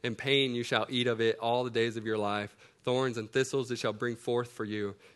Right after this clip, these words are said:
and you shall eat the plants of the field. By the sweat of your face you shall eat bread till you return to the ground, for out of it you were taken." This last phrase should humble you, men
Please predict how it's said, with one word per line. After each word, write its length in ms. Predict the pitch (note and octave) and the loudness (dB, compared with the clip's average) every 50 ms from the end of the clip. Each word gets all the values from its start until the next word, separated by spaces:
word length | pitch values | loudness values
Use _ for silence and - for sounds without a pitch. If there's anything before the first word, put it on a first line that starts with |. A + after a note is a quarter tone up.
| - - | -10 -8
and 100 | A2+ A#2 | -4 -4
you 100 | C3 B2+ | -4 -2
shall 240 | - - G2+ - - | -2 -2 -2 -2 -4
eat 260 | - B2 C3 C#3 - | -6 -8 -8 -8 -10
the 60 | - G#2 | -14 -14
plants 480 | - - A#2+ A#2 A#2 A#2 A#2 - - | -10 -4 -2 -2 0 -2 -4 -4 -8
of 80 | G#2+ G2 | -8 -8
the 80 | G#2 | -10
field. 440 | - - A#2+ A2 A2 G#2+ G2+ G2 F#2 - _ _ _ _ _ _ _ _ _ _ - | -10 -6 -6 -4 -4 -4 -4 -6 -8 -12 _ _ _ _ _ _ _ _ _ _ 0
By 100 | - A#2+ | 0 2
the 80 | A#2 G#2 | 2 0
sweat 320 | - - - C3 C3+ C3+ | -4 -2 0 2 2 2
of 80 | C3 B2 | 2 0
your 80 | B2 | -2
face 640 | A#2 - - A#2+ A#2 A#2 A2+ G#2+ G#2 - - - - - - | -4 -2 2 2 4 4 4 0 -4 -6 -12 -12 -14 -14 -8
you 180 | B2 A#2 A#2+ A#2+ | -6 -4 -4 -4
shall 260 | - - G#2+ G2 - | -2 -2 -2 -2 -2
eat 320 | G#2 A2+ A2 G#2+ - - - | -4 -6 -8 -8 -10 -14 -10
bread 480 | - G2+ G2+ G#2 G#2 G2+ G2+ F#2+ - - _ _ - - _ _ - | -8 -4 -4 -2 -2 -2 -2 -4 -6 -8 _ _ -20 -20 _ _ -14
till 160 | - - A2 | -10 -8 -8
you 220 | G2+ G#2 A2+ A#2 A2 | -6 -4 -4 -4 -6
return 420 | G#2+ - - - A#2 A2+ A#2+ A2+ | -6 -8 -6 -4 -2 -2 -2 -2
to 100 | - B2+ | -4 -4
the 80 | A#2+ A2+ | -4 -2
ground, 480 | G2+ A2 G#2 G#2 G2+ G2 G2 G2 G2 - _ _ _ _ _ | -2 -2 -2 -2 -2 -2 -4 -6 -8 -12 _ _ _ _ _
for 160 | - G#2+ - - - | -6 -6 -6 -2 0
out 200 | A2+ A2+ A#2+ B2 | 2 2 4 2
of 120 | A2+ G#2 | 2 0
it 140 | G#2+ G#2 - | 0 -2 -2
you 180 | - A2 A2 G#2+ | -4 -8 -6 -6
were 100 | A2 G2+ | -6 -6
taken." 560 | - - B2 A2+ G#2+ - - G#2 G2+ G2 G#2+ - _ _ _ _ _ _ _ _ - | -6 -4 -2 -2 -2 -4 -6 -8 -8 -8 -10 -16 _ _ _ _ _ _ _ _ -16
This 160 | - G#2 - | -14 -10 -4
last 320 | - A2 G#2 A2 A#2 - - | 0 0 0 0 -2 -4 -2
phrase 240 | A#2 A2 G#2+ G#2 | -2 0 0 -2
should 180 | - - - G2 | -4 -8 -10 -10
humble 340 | - - A2 G#2+ G2+ G#2 G2+ | -8 -8 -6 -4 -4 -4 -4
you, 260 | G2+ G2+ G2 F#2+ G2 _ _ _ _ - | -4 -4 -6 -6 -8 _ _ _ _ -8
men 340 | G#2+ G2+ G2+ G2+ G2+ G#2 | -6 -4 -4 -4 -6 -6